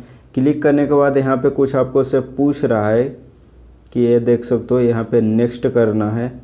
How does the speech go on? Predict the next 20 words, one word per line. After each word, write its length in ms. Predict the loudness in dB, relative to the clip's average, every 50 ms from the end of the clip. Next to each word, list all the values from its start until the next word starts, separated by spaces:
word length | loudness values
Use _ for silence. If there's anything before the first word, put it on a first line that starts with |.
| -10 -4
नेक्स्ट 340 | -2 0 0 0 -2 -4 -2
करने 260 | 0 2 2 2 2 0
के 120 | 2 2
बाद 300 | 2 2 2 0 -2 -4 0
क्या 140 | 2 2 2
आपको 300 | 2 0 0 0 0 0
प्रॉब्लम 680 | -2 -2 -2 2 2 2 2 4 2 4 4 2 2
है, 260 | 0 -2 -4 -4 -6 -12 -18 -20 -16 -8 -4
अगर 240 | -2 0 0 2 2
इनमें 300 | 2 2 4 4 2 2
से 140 | 2 0 0
कोई 180 | 2 2 2 2
दिक्कत 440 | 2 0 0 0 0 0 0 0
है, 260 | 2 0 0 0 -2 -2
AdSense 540 | 0 0 0 0 -2 -2 -2 -2 0 0 0
आईडी 280 | 0 0 2 2 2
वेरिफिकेशन 880 | 2 2 2 2 2 2 2 2 0 0 2 2 0 2 2 2 2 2
या 120 | 4 2 2
गेट 300 | 2 2 2 2 2 0
वेरिफिकेशन, 920 | -2 0 0 0 0 0 0 -2 0 2 2 0 2 2 0 -2 -2